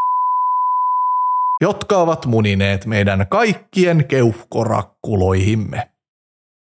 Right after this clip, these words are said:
Mitä voimme tästä pitkästä työurasta ottaa opiksi? Patakattila itse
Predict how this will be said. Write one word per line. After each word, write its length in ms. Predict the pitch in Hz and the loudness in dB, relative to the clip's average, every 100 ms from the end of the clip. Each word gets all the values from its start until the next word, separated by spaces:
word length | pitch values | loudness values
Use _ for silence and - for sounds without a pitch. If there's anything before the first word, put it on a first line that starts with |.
| - | -4
Mitä 200 | 359 277 | 0 2
voimme 240 | 269 269 | 2 2
tästä 280 | 262 262 262 | 0 -2 -2
pitkästä 640 | 254 285 - - 127 - 113 | -2 -4 -2 -4 -2 -4 0
työurasta 920 | 143 123 110 107 113 98 - - 107 95 | 2 2 2 -4 -2 -2 -2 -2 -2 0
ottaa 540 | 113 - _ 104 98 - | 0 -2 _ 0 0 0
opiksi? 800 | 98 92 107 - - - 113 _ _ _ _ _ _ _ _ | -2 0 -2 -2 -4 -4 -6 _ _ _ _ _ _ _ _
Patakattila 840 | 247 254 147 123 107 - - 104 104 107 | -4 -2 -2 -2 -4 -2 0 2 0 -2
itse 400 | 104 - - | -4 -4 -4